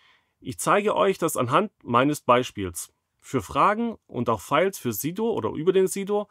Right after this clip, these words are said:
kann ich euch wärmstens das größte Forum im deutschsprachigen Raum w w w android mediaplayer punkt d e empfehlen. Die Community ist hilfsbereit und umfangreich. Von hier habe ich dann auch die Dateien für die Icons und den Hintergrund.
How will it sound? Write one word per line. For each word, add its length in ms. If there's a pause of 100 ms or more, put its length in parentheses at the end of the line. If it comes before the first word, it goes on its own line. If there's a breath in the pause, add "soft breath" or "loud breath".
(200 soft breath)
kann 160
ich 80
euch 160
wärmstens 420
das 140
größte 320
Forum 400
im 100
deutschsprachigen 720
Raum 380 (480)
w 160
w 100
w 260 (360)
android 640 (180)
mediaplayer 1000
punkt 320
d 60
e 200
empfehlen. 480 (560 soft breath)
Die 60
Community 580
ist 160
hilfsbereit 600
und 100 (100)
umfangreich. 800 (580 soft breath)
Von 200
hier 160
habe 100
ich 60
dann 120
auch 120
die 100
Dateien 420
für 140
die 160
Icons 400
und 140
den 100
Hintergrund. 580